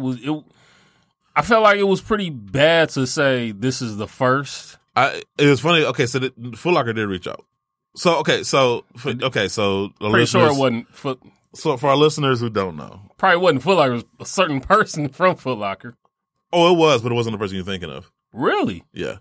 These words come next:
Speaker 1: Oh, wow.
Speaker 2: Okay, so here's what happened. So Foot, they, okay, so they, Foot Locker built, like, the, one of the first power stores here in the country, here in Detroit, right?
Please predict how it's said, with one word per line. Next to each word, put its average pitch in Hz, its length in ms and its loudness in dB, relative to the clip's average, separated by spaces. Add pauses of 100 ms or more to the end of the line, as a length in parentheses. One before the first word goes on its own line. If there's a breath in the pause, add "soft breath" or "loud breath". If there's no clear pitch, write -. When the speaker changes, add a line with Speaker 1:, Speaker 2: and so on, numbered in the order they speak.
(120)
Speaker 1:
Oh, 110 140 -10
wow. - 420 -6
Speaker 2:
Okay, 113 300 -2
so 135 500 2 (880)
here's 151 200 2
what 139 120 0
happened. 90 460 -2
So 95 300 -2
Foot, 156 280 0
they, 151 220 4 (100)
okay, 117 200 0
so 110 120 -2
they, 110 120 -2 (120)
Foot 175 140 0
Locker 151 160 2
built, 131 220 0
like, 113 160 -2
the, 98 160 -2
one 107 160 0
of 101 80 2
the 90 60 -2
first 110 260 0
power 104 200 2
stores 98 380 -2
here 92 160 -2
in 92 80 -4
the 90 60 -6
country, 87 480 -2 (380 loud breath)
here 113 160 2
in 95 60 2
Detroit, 78 380 -2 (600 soft breath)
right? 80 260 0